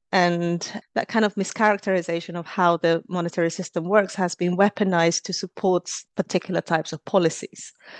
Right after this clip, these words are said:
So increasing transparency of how our system works, increasing understanding in, in the mind of the public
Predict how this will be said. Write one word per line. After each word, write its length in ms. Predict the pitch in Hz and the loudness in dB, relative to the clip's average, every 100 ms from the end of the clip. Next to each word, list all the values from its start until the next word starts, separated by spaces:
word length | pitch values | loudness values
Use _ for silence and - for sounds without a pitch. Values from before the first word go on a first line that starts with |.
| - - - _ | -18 -18 -20 _
So 680 | - - 202 196 190 185 - _ _ _ _ _ | -8 0 4 6 6 4 -2 _ _ _ _ _
increasing 580 | 226 220 - 285 294 269 | 6 6 6 6 6 4
transparency 680 | 247 214 - 208 202 190 - | 4 0 2 4 4 2 -2
of 80 | 185 | -4
how 160 | 196 180 | -2 -2
our 80 | |
system 400 | 180 185 - 175 | -2 -8 -8 -6
works, 180 | 170 175 | -4 -2
increasing 460 | 175 - 233 220 214 | -4 2 4 4 2
understanding 760 | 190 180 - 180 175 165 160 160 | 2 -2 0 2 2 0 -2 -4
in, 420 | 175 160 160 - | -6 -6 -8 -8
in 140 | 160 160 | -8 -4
the 60 | |
mind 260 | 165 160 151 | -2 0 -2
of 60 | |
the 100 | 147 - | -6 -6
public 320 | 175 156 - | -4 -4 -8